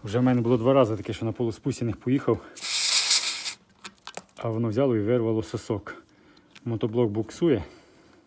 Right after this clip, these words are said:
Мотоблок буксує. І тільки сосок тільки шмик, тому що були спустінні колеса. Майте на увазі.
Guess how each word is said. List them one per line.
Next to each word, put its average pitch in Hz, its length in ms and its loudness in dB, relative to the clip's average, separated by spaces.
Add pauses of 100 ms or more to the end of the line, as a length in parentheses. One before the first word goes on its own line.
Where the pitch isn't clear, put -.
(1200)
Мотоблок 110 460 -4
буксує. 110 580 -2 (1300)
І 170 80 -4
тільки - 240 0
сосок 127 380 2
тільки 110 260 -6
шмик, 202 400 -4 (1000)
тому 113 220 -6
що 110 140 -8
були 113 340 -4
спустінні 110 460 -8
колеса. 101 360 -8 (960)
Майте 120 300 -6
на 117 100 -4
увазі. 101 260 -6